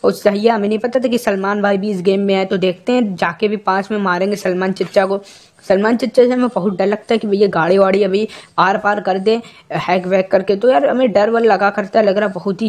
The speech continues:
तगड़ा बंदा, नहीं तो सलमान चच्चा हुए तो हमें बहुत ज़्यादा डर लगता है। तो मतलब सोच समझ के यार हमें आगे बढ़ना पड़ेगा, हमें तो ऐसा लग रहा सलमान चच्चा ही हैं, क्योंकि यार वो जो है ना वो ऐसे मतलब छुपे रहते हैं, फिर जब यार कोई आए वो जो तड़ाक से बोलते हैं बूम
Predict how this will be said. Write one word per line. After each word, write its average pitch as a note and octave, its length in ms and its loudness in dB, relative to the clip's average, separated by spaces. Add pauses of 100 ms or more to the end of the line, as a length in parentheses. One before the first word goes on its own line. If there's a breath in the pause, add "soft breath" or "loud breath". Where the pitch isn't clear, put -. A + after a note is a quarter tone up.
तगड़ा E3+ 280 0
बंदा, A3 320 0
नहीं G#3 160 -2
तो G#3 180 -2
सलमान E3+ 380 -4
चच्चा G3 280 -2
हुए G3 140 4
तो G#3 100 -2
हमें G3+ 140 0
बहुत F3 260 -2
ज़्यादा E3 260 -4
डर D3+ 140 -2
लगता C#3+ 280 -4
है। E3 120 -2 (360 loud breath)
तो F#3 60 2
मतलब G#3 220 6
सोच G#3+ 320 4
समझ F#3+ 260 -2
के A3 100 2
यार A3 100 4
हमें G3+ 160 -2
आगे F#3 260 0
बढ़ना E3+ 300 -2
पड़ेगा, G3 380 2 (300 loud breath)
हमें F#3+ 200 0
तो G#3+ 120 2
ऐसा F#3+ 180 2
लग G3+ 160 2
रहा G#3 100 2
सलमान E3 420 -2
चच्चा F#3+ 320 0
ही G3+ 160 -2
हैं, A3 100 -6 (380 soft breath)
क्योंकि F3+ 180 2
यार G3 260 4 (260)
वो F3 420 0
जो G3 180 0
है F#3+ 200 -2
ना A3 120 -2
वो F3 240 2
ऐसे F#3+ 180 -2
मतलब A3 240 -2
छुपे G3+ 280 0
रहते E3+ 240 2
हैं, E3 80 0
फिर B3 180 2
जब A3 200 0
यार A3+ 140 4
कोई A3 260 2
आए F3 200 0 (320 loud breath)
वो A3+ 220 0
जो B3+ 140 2
तड़ाक A3 600 -2
से G3+ 100 -2
बोलते F3+ 300 2
हैं F#3 100 0
बूम A3+ 640 4